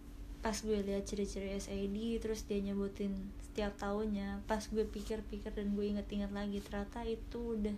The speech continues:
terjadi dari lima tahun sebelumnya.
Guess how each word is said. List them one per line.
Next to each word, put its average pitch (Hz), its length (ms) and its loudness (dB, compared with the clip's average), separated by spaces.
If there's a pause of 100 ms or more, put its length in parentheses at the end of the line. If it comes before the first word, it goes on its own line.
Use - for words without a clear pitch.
(180)
terjadi 196 560 -2 (1600)
dari 202 480 2
lima 202 320 2
tahun 190 320 -2 (1040)
sebelumnya. 185 560 -6